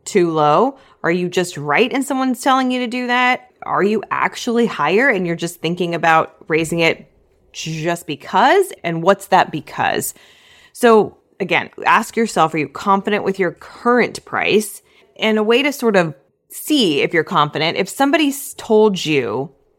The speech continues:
that is way too high of a price, what would your reaction be?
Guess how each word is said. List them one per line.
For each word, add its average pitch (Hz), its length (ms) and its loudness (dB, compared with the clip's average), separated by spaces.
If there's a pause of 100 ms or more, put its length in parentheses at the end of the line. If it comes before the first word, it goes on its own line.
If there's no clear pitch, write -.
that 196 300 4
is 233 160 -2
way 170 380 -2
too 190 260 0
high 180 240 2
of 151 100 0
a 147 60 -6
price, 165 500 0
what 180 180 0
would 185 140 -2
your 147 120 -2
reaction - 540 -2
be? - 320 -8